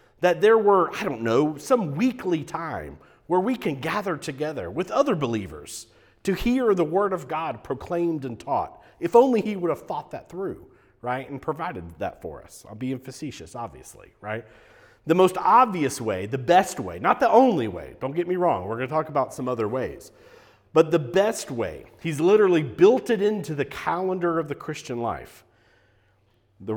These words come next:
best way to hear God's word is through the discipline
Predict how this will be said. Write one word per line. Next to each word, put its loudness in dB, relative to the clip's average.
best -2
way 0
to -6
hear -2
God's -2
word -12
is -10
through -2
the -4
discipline -8